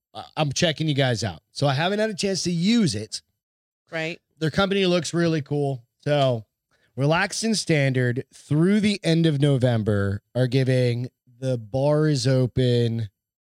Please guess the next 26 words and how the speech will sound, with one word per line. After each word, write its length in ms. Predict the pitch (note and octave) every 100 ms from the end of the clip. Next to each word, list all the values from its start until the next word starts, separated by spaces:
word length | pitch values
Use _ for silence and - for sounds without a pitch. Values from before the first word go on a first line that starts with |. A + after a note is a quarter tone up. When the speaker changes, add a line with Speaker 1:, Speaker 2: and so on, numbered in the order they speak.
| _ _ _
Speaker 1:
folks 520 | - C#3+ C#3 - - - _ _ _
a 80 | C3
twenty 260 | - F3
percent 380 | D#3+ D3 D3+ C3
discount. 560 | C3 A#2 - E2 - - _ _ _ _ _
So 260 | - E3+ C3+
Speaker 2:
No 160 | D#3+
Shave 280 | F3+ - G3
November. 640 | A#3+ C4 E4+ E3 - - -
Speaker 1:
for 80 | C#3
No 320 | C#3 D3+ E3+
Shave 300 | - F3+ D3
November. 600 | D#3 C#3 C#3 A#2+ G2 D#2+ _ _ _ _
So 120 | D3
you 240 | D3+ C#3 B2+
go 260 | A2 G#3
out 140 | G#3+ A3+
to 60 |
their 100 | G#3+
website, 480 | G3+ D3 A#2 B2+ D#3+ - _ _ _ _ _ _ _ _ _ _ _ _
or 320 | D#3+ D#3+ D#3 D#3
yeah, 120 | D#3
you 120 | C#3
go 100 | C#3+
out 140 | D3+
to 60 | C#3+